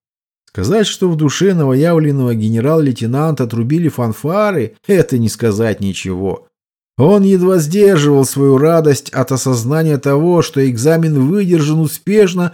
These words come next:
и он, наконец, ступил на следующую ступень. Теперь оставалось оправдать доверие императора.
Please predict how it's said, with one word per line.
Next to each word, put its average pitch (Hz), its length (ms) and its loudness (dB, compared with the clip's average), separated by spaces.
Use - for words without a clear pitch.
и 123 80 2
он, 127 240 4
наконец, 123 640 0
ступил 127 640 0
на 120 160 0
следующую 110 800 -2
ступень. 113 640 -6
Теперь 160 400 2
оставалось 160 640 2
оправдать 123 720 0
доверие 127 500 2
императора. 110 720 -4